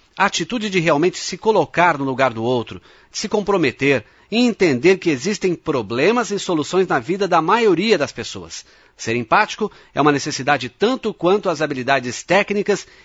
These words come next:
exigidas para determinada função. E a terceira palavra, na verdade são duas, né? Ação sistêmica. Antes, os líderes pediam pensamento sistêmico, mas a ideia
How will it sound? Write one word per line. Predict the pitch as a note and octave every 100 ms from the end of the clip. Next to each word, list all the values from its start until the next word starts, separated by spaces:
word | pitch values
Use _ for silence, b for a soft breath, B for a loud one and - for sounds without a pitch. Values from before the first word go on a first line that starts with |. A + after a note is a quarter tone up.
| -
exigidas | E3+ E3 D3+ E3 -
para | E3 D#3+
determinada | E3 D#3+ E3 D#3+ D3+ D#3
função. | F#3 F3 - F#2+ - b b -
E |
a | B3+
terceira | G#3 E3+ D#3 C#3+
palavra, | E3+ G3 D3 G3+ G#3+
na | C#3
verdade | A2+ B2 C#3 B2
são | - F3+
duas, | C#3+ G3 G#3 B2
né? | D3+ F#3+ b b b b
Ação | E3 E3+ - G#3 C4 B3 - _
sistêmica. | - - F3+ - C3+ B2 G2 - E2+ _ _ _
Antes, | D#3 B3+ - - _ _
os | D3 C3+
líderes | D#3 F3 E3+ -
pediam | - E3 A#2 D3 E3 D3+ C3
pensamento | G3+ A#3 F#3 D#3 F#3+ -
sistêmico, | F3 - F3 - C3+ A#2+ G2 F2+ b b b
mas | B2 C#3+ D#3+
a | D3+
ideia | A#2 D3 D#3+ C#3